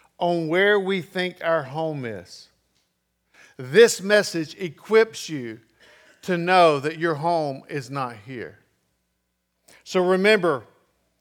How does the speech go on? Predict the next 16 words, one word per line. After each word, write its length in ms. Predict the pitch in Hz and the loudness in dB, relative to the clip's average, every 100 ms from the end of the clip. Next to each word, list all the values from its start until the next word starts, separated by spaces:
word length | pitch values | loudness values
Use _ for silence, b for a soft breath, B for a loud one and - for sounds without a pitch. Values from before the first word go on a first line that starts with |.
| _ _ | _ _
this 220 | 151 143 | -12 -8
morning, 420 | 185 170 135 98 - | -4 -2 -2 -6 -10
we're 180 | 143 170 | -6 0
not 240 | 190 220 | 4 4
only 320 | 240 220 208 | 4 2 0
on 220 | 202 196 185 | -2 -2 -2
a 80 | |
generosity 960 | 151 131 190 175 180 196 180 180 147 143 | -2 -2 0 2 4 4 2 -2 -4 -6
journey, 480 | 117 135 123 120 139 _ | -6 -8 -8 -10 -14 _
we're 140 | 123 147 | -12 -10
gonna 100 | 175 | -10
speak 320 | - 185 170 | -8 -8 -8
to 80 | 156 | -6
that 260 | 156 151 139 | -4 -4 -6
this 220 | 143 - | -12 -10
morning, 380 | 156 135 98 | -10 -8 -12